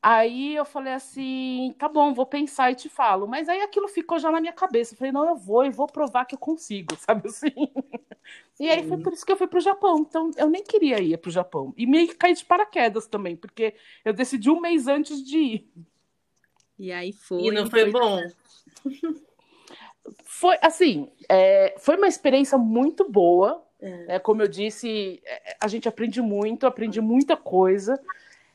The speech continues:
Speaker 1: De tudo, né? Tanto de mim mesma, que a gente começa a se conhecer também melhor e
Speaker 2: É,
Speaker 1: conhecer
Speaker 2: exato.
Speaker 1: outras culturas. Então,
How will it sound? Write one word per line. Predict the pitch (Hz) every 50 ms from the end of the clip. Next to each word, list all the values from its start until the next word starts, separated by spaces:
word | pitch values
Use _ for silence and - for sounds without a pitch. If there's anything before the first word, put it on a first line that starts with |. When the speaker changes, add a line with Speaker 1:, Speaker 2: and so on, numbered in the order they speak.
| _ _ _ -
Speaker 1:
De | 160 190 247
tudo, | 247 _ - 247 233 226 226 190 185 294 339 349
né? | 320 233 208 220
Tanto | 220 - - 277 269 311
de | 220 208 240 254
mim | 240 240 233
mesma, | 214 196 196 202 214 240 208 247 262 262
que | 254 240
a | 220
gente | 196 220 - -
começa | - 220 220 220 - 262
a |
se | - - 240
conhecer | - - 240 247 220 202 190 - - - 190 208 202
também | - 214 208 208 202
melhor | 202 190 180 165 170 170 190 214 233 220
e | 208 196 196
Speaker 2:
É, | 190 180 175 170 165
Speaker 1:
conhecer | 190 190 190 190 185 175 170
Speaker 2:
exato. | 170 165 160 - - -
Speaker 1:
outras | 208 202 202 208 208 202
culturas. | - - 214 214 208 _ - 175 160 170 185 220 226 220 _ - - - - - - - - - - _
Então, | - 185 - - 220 220 220 220 - -